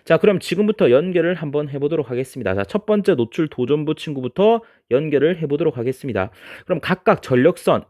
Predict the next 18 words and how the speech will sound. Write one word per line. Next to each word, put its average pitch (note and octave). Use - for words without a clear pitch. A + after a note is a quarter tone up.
엘원, A3
엘투, F#3+
엘쓰리 F#3
어떻게 C3+
해줘야 C3
돼요? A#2+
연결을 F3+
해줘야겠죠. D3+
따라서 E3+
자, F3
엘원 C3
연결해주고요. A#2+
연결해주고요. A#2
자, A#2
그리고 A#2+
엘투에 F3
연결해줍니다. A#2
그리고 A#2+